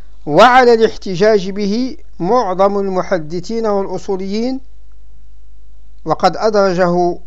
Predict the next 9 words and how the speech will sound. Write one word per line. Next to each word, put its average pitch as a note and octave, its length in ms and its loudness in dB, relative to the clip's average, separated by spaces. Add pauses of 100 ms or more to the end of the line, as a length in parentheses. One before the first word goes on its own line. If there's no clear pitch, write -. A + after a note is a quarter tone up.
(160)
بعض E3 600 2 (280)
المتساهلين E3 1300 -2 (180)
في E3+ 140 -4
نوع D3+ 200 0
الصحيح D#3 420 -6
كالحاكم D#3 540 -2
وابن C#3+ 200 -4
حبان، D3+ 400 0 (960)
ها؟ E3 260 -2